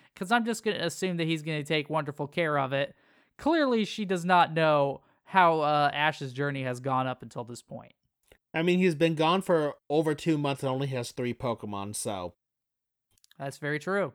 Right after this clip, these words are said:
Speaker 1: Misty asks, then asks what will happen to the village without protection. And she says that Bulbasaur has done too, and Melanie, I should say, says that Bulbasaur has done too great of a job.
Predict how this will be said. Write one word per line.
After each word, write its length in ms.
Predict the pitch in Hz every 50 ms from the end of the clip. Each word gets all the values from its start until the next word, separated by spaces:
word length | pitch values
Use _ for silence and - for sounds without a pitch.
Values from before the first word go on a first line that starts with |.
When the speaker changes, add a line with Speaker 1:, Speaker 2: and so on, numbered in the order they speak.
| _ _ _ _ _ _ _ _ _ _ _ _ _ _ _ _ _ _ _ _
Speaker 1:
Misty 400 | 160 196 285 285 - 277 254 -
asks, 480 | - 175 175 180 175 - - - - - _ _ _ _
then 240 | 151 139 190 240 247
asks 300 | 175 151 151 151 - -
what 120 | 170 160
will 100 | 147 151
happen 300 | 151 170 165 165 - 170
to 60 | 156
the 100 | 143 139
village 420 | 127 120 123 143 180 226 220 151 127
without 340 | 123 123 - 135 139 - -
protection. 640 | 151 143 - 170 180 180 - - 160 135 117 107 101 - _ _ _ _ -
And 100 | 147 143
she 140 | - 165 151
says 280 | - - 196 185 156
that 140 | 151 165 143
Bulbasaur 500 | - 175 202 208 240 - - 175 156 156
has 180 | 156 165 151 139
done 280 | - 170 165 160 143 -
too, 280 | - - 208 202 - -
and 300 | 165 170 160 156 143 127
Melanie, 460 | 135 147 170 190 196 165 139 139 135
I 80 | 127 131
should 200 | - - 131 120
say, 320 | - 139 131 139 143 143 - _ _ _
says 280 | - - 196 190 175 147
that 280 | 175 170 - - 147
Bulbasaur 520 | 131 165 190 202 220 220 - - 170 160 151
has 140 | 151 147 147
done 240 | - 151 143 139
too 300 | 131 - - 233 247 262
great 360 | 202 156 143 165 175 185 180 -
of 120 | 151 151
a 60 | 147
job. 600 | 123 113 - - 147 139 139 127 113 107 - -